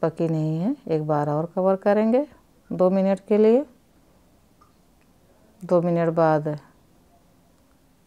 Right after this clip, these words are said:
चेक कर ले रही हूँ, फिफ्टी परसेंट पकना चाहिए, उसके बाद मेथी के साथ पक जाएगी आलू। अब हल्का कलर भी चेंज हो चुका है,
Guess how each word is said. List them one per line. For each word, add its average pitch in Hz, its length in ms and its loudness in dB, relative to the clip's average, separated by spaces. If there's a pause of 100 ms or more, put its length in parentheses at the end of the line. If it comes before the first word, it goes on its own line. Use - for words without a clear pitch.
(140)
चेक 190 220 -4
कर 190 120 2
ले 196 200 4
रही 190 160 4
हूँ, 214 200 0 (1400)
फिफ्टी 220 340 2
परसेंट 247 460 2
पकना 170 340 0
चाहिए, 147 480 -4
उसके 185 380 -2
बाद 202 240 4
मेथी 185 380 2
के 185 80 0
साथ 156 260 0 (140)
पक 139 220 -2
जाएगी 147 420 -2 (1700)
आलू। 151 360 2 (1160)
अब 185 100 4
हल्का 208 320 4
कलर 214 340 4
भी 226 100 4
चेंज 196 300 2
हो 185 120 2
चुका 175 340 -2
है, 190 220 -2